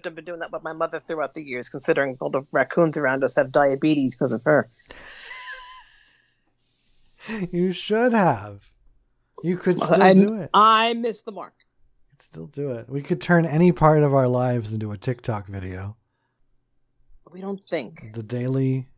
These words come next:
Speaker 2: anything. Whatever you feed daily, just TikTok it.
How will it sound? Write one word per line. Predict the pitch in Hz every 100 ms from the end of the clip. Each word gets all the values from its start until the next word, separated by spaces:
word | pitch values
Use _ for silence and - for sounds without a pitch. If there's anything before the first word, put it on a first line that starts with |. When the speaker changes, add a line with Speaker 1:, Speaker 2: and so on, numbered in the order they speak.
| _
Speaker 2:
anything. | 123 131 113 - 85 95 - _ _ _
Whatever | - 131 147 165
you | 170 151
feed | - 170 139
daily, | 120 131 123 95 87
just | 113 - _
TikTok | - 240 - - 104 -
it. | -